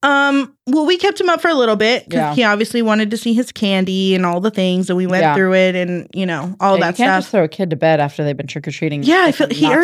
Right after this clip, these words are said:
Speaker 2: supposed to
Speaker 1: it.
Speaker 2: their candy.
Speaker 1: Yeah, he earned it. He
Speaker 2: He
Speaker 1: wanted,
Speaker 2: worked hard
Speaker 1: I
Speaker 2: for
Speaker 1: mean,
Speaker 2: that
Speaker 1: he had a
Speaker 2: candy.
Speaker 1: lot of candy at Ashley and Arnold's, but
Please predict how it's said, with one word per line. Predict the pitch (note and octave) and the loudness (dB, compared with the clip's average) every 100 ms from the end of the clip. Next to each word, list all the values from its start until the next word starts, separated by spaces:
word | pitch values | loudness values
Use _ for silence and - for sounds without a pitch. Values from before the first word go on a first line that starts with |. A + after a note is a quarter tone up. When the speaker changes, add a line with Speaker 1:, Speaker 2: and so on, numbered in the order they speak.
| F#4+ | 2
Speaker 2:
supposed | C#4 E3 | 2 2
to | |
Speaker 1:
it. | D3 | 0
Speaker 2:
their | D3 | -2
candy. | - C#3+ C#3+ | -4 -4 0
Speaker 1:
Yeah, | E4+ G#3+ | 2 0
he | - C4+ | 0 -2
earned | C#4 C#4+ G#3 | 0 0 -2
it. | D#3+ | -4
He | G3 | -2
Speaker 2:
He | A3+ | 0
Speaker 1:
wanted, | A#3+ B3 | 0 -2
Speaker 2:
worked | A#3+ | -2
hard | G#3 A#3 | -2 0
Speaker 1:
I | |
Speaker 2:
for | |
Speaker 1:
mean, | A#3 A3+ | 0 0
Speaker 2:
that | |
Speaker 1:
he | C4 C4+ | 0 0
had | A3+ | 0
a | |
Speaker 2:
candy. | G3 | 0
Speaker 1:
lot | F#3+ G3 | 0 0
of | G3 | -2
candy | G3+ F#3+ F#3 | -4 -4 -4
at | F3 | -2
Ashley | E3+ E3+ F3+ | -2 -4 -6
and | E3+ | -6
Arnold's, | D#3 E3 F3 | -6 -6 -6
but | F3 C4+ F3+ - | -2 0 -2 -6